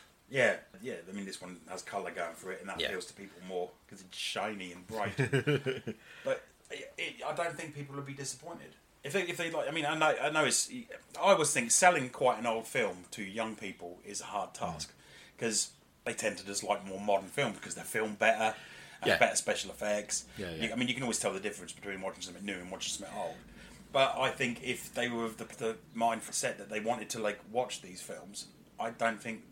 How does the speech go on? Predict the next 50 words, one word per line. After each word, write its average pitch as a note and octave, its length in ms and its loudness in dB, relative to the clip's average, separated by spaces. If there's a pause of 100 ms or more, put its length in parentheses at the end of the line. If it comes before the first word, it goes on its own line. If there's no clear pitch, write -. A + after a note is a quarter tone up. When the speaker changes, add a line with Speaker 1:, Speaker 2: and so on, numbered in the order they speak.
(160)
Speaker 1:
that F#2+ 160 -14
they A2 120 0
would G2+ 140 -6
be G#2 80 -6
particularly G#2 340 -10
disappointed G#2 460 -4
Speaker 2:
Yeah. F2+ 80 0
Speaker 1:
with A2 80 -4
this - 80 -6
Speaker 2:
I - 40 -4
Speaker 1:
one. E3 60 0
Speaker 2:
think G#3+ 200 4 (480)
horror B2+ 260 6
fans E2 260 -4
are D#2+ 40 -6
a - 20 -8
bit D2 140 -8
more D#2+ 140 -8
open-minded. D#2 580 -8 (120)
Speaker 1:
Mm. B2+ 240 -4 (1040)
Yeah, C#3 100 2
you're E3+ 120 2
not F3 100 2
gonna B2 140 -4
sell C#3 220 4
it - 120 0
to - 60 -10
people G#2+ 300 -6
who G#2 60 -6
just G#2+ 220 -6
like G2+ 240 -2
Marvel G#2 360 0
films - 400 -8
and F#2 100 -12
Speaker 2:
<laughs> G#2 60 -8
Speaker 1:
Jurassic G2+ 460 2
World D3 280 10
and G#2+ 80 4
that A2+ 160 6
Speaker 2:
No. A2+ 60 -2
Speaker 1:
kind - 100 -4
of - 80 -8
shit. - 180 -6 (260)
Speaker 2:
Oh, G#2+ 140 8
don't A#2+ 280 10
remind G2 260 2
me F#2+ 40 -2
of F2 60 -2
the F2+ 60 -2
last F2 360 -2